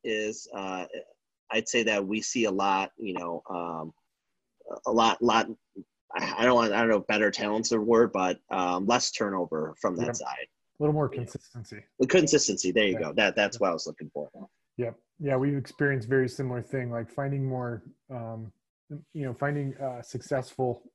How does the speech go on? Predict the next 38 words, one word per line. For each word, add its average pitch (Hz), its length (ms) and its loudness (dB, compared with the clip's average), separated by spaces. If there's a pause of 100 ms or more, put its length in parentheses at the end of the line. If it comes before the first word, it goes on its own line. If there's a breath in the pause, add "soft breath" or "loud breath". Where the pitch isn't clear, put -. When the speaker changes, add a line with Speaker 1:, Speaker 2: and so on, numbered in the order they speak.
(140)
Speaker 2:
uh, 120 260 -8 (180)
operational 135 600 -2
staff 117 440 -4
is 101 100 -16
much 123 220 -6
easier 110 480 -4 (640 soft breath)
than 120 100 -2
Speaker 1:
Yeah. 90 120 0
Speaker 2:
finding 113 240 -4
salespeople. 113 540 -10 (680)
Speaker 1:
But 165 100 8
at 170 60 4
the 190 80 6
same 202 240 6
time, 180 340 2
I 123 180 6
do 143 220 4
think, 143 340 -2
um, 98 360 -2
I 131 160 4
know 139 180 4
for 107 120 -4
a 92 40 -4
fact 127 420 -2
the 92 240 -6 (120)
majority 110 560 2
of 95 80 0
our 107 240 4
referrals 101 920 2 (500)
are 101 100 0
coming 127 400 0
because 107 400 -2
of 90 100 0
our 90 120 2
operational 85 600 -2
pe-, 65 140 -10 (260)
people, - 420 -10 (160)
Speaker 2:
Mm-hmm. 107 280 -4